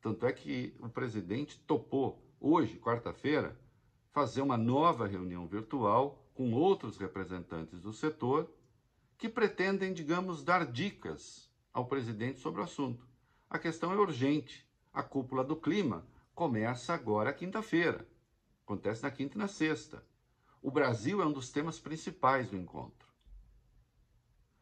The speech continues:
Bolsonaro já se comprometeu com Joe Biden a zerar o desmatamento até dois mil e trinta, a preservar as comunidades indígenas. Acontece que a questão não é só de discurso, é de prática.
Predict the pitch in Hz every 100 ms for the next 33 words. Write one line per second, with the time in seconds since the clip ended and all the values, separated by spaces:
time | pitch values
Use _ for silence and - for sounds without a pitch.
0 | _ _ 123 139 147 180 165 160 - 165
1 | 151 151 147 160 156 147 151 135 151 151
2 | 151 147 - 139 139 139 120 139 131 139
3 | 117 135 131 127 123 139 127 127 131 131
4 | 135 113 131 131 120 123 110 - - -
5 | _ _ _ _ _ _ - 113 147 143
6 | 139 120 151 143 139 143 143 139 127 131
7 | 120 135 107 117 107 82 - - _ _
8 | _ _ _ _ _ _ _ _ _ _
9 | _ _ - - - - - - 95 147
10 | 165 - 120 101 - - 147 139 127 131
11 | 123 123 120 - 139 117 - 92 - 120
12 | 127 123 - - 78